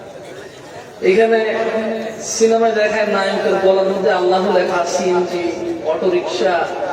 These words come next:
গাড়ি, বাস, ট্রাক উল্টে গেছে, শুধু আল্লাহ লেখার জন্য বেঁচে গেছে।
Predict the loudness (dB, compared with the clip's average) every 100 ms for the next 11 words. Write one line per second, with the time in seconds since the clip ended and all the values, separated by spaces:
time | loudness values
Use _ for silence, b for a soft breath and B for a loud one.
0 | -2 0 2 2 2 2 0 0 -2 -2
1 | -2 -2 -2 -2 0 0 0 -2 -2 -2
2 | 0 0 0 2 2 0 0 0 -2 -2
3 | -4